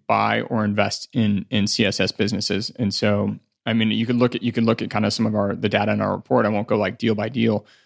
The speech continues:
but there are absolutely still deals happening. There's lots of firepower on the sides. Um, and the, the key thing that exists, right, is the dynamic of great businesses being started. They're growing. Consumers still looking for solutions to needs that aren't being met. And then I think the,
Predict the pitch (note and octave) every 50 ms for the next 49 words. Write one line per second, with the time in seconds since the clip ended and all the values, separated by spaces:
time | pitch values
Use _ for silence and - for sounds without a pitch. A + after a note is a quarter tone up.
0 | _ _ _ _ - A2+ A2+ - - A#2 A#2 A#2 - B2 A#2+ - - A#2 G#2+ G#2
1 | G#2 G#2 G2+ - G#2 G2+ G2+ - G#2 G#2+ G#2 G#2 - - C#3 A#2+ A2 A#2 A2+ G#2+
2 | A2 A2 - - - - G#2+ G#2+ G#2+ G#2 G2+ G#2+ G#2 G#2 G#2 G#2 G2+ - - G#2
3 | G2+ G2+ G2+ G#2 G#2 - - _ _ _ _ _ _ _ _ - B2+ A2+ G#2+ G2
4 | F#2+ - - - _ _ - A#2+ A#2+ A2+ A2+ - - B2 A#2+ A#2+ - D3 D3 C3
5 | C3+ B2 A#2 G#2+ G#2+ A2 G2+ G#2+ C#3 D3+ C3 A#2 - - - A#2 A2 A2+ F#2+ G#2+
6 | G#2+ - - G#2+ A2 A2 G#2+ G#2+ G#2+ A2 A2 - G2+ - - - A#2 A2+ A2+ A#2+
7 | A#2 A2+ B2+ A2+ A2+ A2+ A#2+ B2 B2+ - - A2 G2+ A2 B2+ B2+ C3+ - - _
8 | _ _ _ _ A2+ A#2+ A#2 G#2 G#2+ - A2+ G#2 G2+ F#2 A#2 C#3 - - _ _
9 | - A#2+ A2+ - - C#3 C3+ B2+ B2 - - - B2+ B2+ B2+ B2 B2+ - B2+ B2
10 | - - B2 - - A#2 A2 G#2+ G#2+ - A#2+ A#2+ - - A2 G#2+ G#2+ G#2+ G#2 G#2+
11 | G#2+ A2 - - G#2+ F2+ - - - G#2+ G2+ A#2 - A#2 A#2 A#2 G#2+ F#2 G#2+ -
12 | - - _ _ _ _ _ _ _ _ _ _ _ - A#2+ A#2 A#2 A2 G#2+ G#2+
13 | G#2+ - A2+ - B2 B2+ A#2 A2+ A2+ A#2 G#2+ G#2